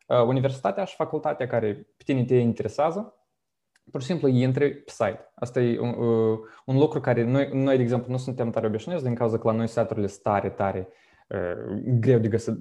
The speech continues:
e tare, fo-, foarte greu de găsit ceva anume. Dar site-urile, uh, daneze, cel puțin a universităților daneze, e foarte ușor să găsești compartimentul, cum să aplici, ce documente îți trebuie,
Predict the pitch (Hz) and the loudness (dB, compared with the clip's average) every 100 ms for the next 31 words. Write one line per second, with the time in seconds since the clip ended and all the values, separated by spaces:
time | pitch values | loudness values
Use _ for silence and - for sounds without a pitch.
0 | - 123 113 123 117 127 135 139 127 110 | -6 -4 0 0 2 2 2 -2 -2 0
1 | 113 104 101 110 98 - 98 98 95 95 | 0 0 -2 -4 -4 -2 -2 -2 -4 -4
2 | 107 113 104 - _ _ - 143 131 131 | 0 0 -2 -10 _ _ -2 0 0 0
3 | 113 104 - _ _ _ - 104 101 104 | 0 -2 -6 _ _ _ -2 0 2 2
4 | 123 135 127 107 95 - 101 98 - 98 | 2 2 0 -2 -4 -4 -4 -4 -2 -2
5 | 98 101 95 - 196 190 113 98 95 95 | 0 0 -2 0 0 2 0 0 -4 -6
6 | 95 101 _ - 123 160 - 139 135 127 | -8 -12 _ -6 0 0 2 0 2 0
7 | 127 117 113 117 117 - _ - 120 117 | 2 0 2 0 0 -8 _ -2 2 2
8 | - 117 110 104 98 175 156 139 127 131 | 0 0 0 -2 -4 -4 -2 -4 -2 -2
9 | 131 - - 139 127 120 113 104 104 143 | -4 -14 -6 -2 0 2 0 -2 -6 -2
10 | 139 127 127 127 | 0 2 -2 -4